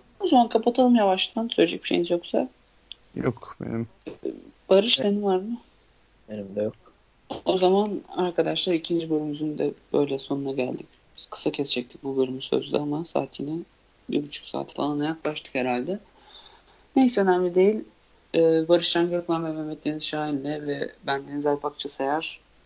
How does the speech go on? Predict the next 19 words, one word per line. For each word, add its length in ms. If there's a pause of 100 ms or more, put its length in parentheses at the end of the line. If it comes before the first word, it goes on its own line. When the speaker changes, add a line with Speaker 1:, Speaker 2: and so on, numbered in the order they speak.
(240)
Speaker 1:
bu 200
haftanın 480
maçlarını, 600
ba-, 220
yani 120
ikinci 240
hafta, 200
Premier 240
Lig'deki 200
ikinci 240
haftanın 280
maçlarını 320
konuşmuş 520
bulunduk. 380 (1400)
Size 280
de 260 (500)
umarım 540
keyif 280
almışsınızdır. 880